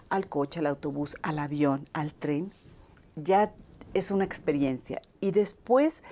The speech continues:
lo que vas viviendo a través de las personas, de otras culturas, créeme que te abre el mundo y te vuelve bastante más flexible y que te permite no perder esa capacidad de asombro.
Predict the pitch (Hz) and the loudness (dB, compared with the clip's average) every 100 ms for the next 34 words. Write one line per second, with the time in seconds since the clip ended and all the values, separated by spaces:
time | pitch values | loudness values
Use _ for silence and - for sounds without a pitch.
0 | - - - 185 185 214 220 208 180 180 | -20 -20 -6 -4 -2 -4 -6 -8 -6 -4
1 | 185 185 180 185 185 - 151 - 143 156 | -2 -2 2 4 4 0 -4 -2 0 0
2 | 156 170 139 - 147 - 156 151 147 147 | 0 -2 -4 -4 -6 -2 -2 0 0 -2
3 | 147 143 151 147 - 147 143 151 151 147 | -4 -4 -6 -10 -10 -10 -6 -4 0 2
4 | 147 - - - - 180 214 214 180 180 | 0 -6 -20 -20 -4 4 4 4 -2 -2
5 | 170 180 170 - 160 160 180 180 175 156 | 0 0 0 0 -2 0 2 2 0 0
6 | 156 151 156 143 - - 190 180 156 143 | 2 2 -2 -4 -8 -6 -6 -4 -4 -4
7 | 139 - - - 139 - - 190 156 123 | -6 -8 -12 -8 -6 -6 -4 -2 -2 -4
8 | - _ _ - - - 180 - - - | -10 _ _ -20 -20 -10 -10 -10 -20 -20
9 | - - 180 170 175 175 170 165 185 190 | -20 -4 -2 0 -2 -2 -2 -2 -2 0
10 | 180 185 - 180 160 156 170 170 135 - | 0 0 -2 -2 -2 -2 0 -2 -4 -6
11 | 139 127 131 131 147 135 139 135 - 127 | -8 -6 -6 -4 -2 0 0 -2 -4 -4
12 | 113 123 | -4 -10